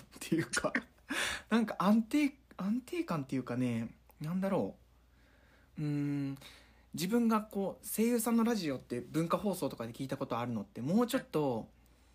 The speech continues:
Speaker 2: うん。
Speaker 1: うーん、母数を絞った話をしてる人が
Speaker 2: うん。
Speaker 1: いるイメージがあったから、
Speaker 2: 確かに。
Speaker 1: なんかあんなに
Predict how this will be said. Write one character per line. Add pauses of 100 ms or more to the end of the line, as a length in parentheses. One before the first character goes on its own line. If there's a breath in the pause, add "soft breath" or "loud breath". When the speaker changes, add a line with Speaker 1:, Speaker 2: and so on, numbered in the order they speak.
(340 soft breath)
Speaker 2:
う
ん。
Speaker 1:
う
ー
ん、
母
数
を
絞
っ (100)
た
話 (500)
を
し
て
る
人
が
Speaker 2:
う
ん。 (420 soft breath)
Speaker 1:
い
る
イ
メ
ー
ジ
が
あ
っ
た
か
ら、
Speaker 2:
確
か
に。
Speaker 1:
な
ん
か
あ
ん
な
に